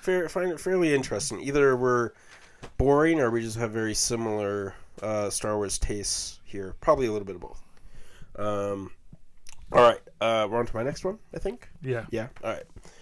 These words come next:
Speaker 1: Uh, my number two, or technically fourth one here.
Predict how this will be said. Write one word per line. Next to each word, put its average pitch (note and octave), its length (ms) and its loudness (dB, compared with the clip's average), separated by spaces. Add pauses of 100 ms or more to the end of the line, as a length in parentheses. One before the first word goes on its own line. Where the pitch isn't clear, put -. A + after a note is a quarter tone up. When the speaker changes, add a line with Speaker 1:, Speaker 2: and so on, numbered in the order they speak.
(400)
Speaker 1:
Uh, B2 400 10 (160)
my B2+ 120 2
number B2+ 360 0
two, C#3+ 1300 0 (240)
or A#2+ 340 4 (200)
technically A2 400 -2
fourth G2+ 380 -4
one F2 180 -6
here. A2 300 -6